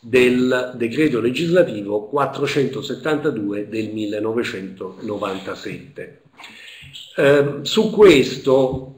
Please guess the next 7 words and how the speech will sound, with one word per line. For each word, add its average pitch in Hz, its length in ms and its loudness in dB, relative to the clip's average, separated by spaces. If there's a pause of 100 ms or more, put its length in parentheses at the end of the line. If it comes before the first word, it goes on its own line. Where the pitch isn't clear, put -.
con 185 220 4
particolare 139 760 4
riferimento 120 600 0
ai 110 80 0
tributi 113 720 -8
locali, 127 580 2
desidero, 127 680 0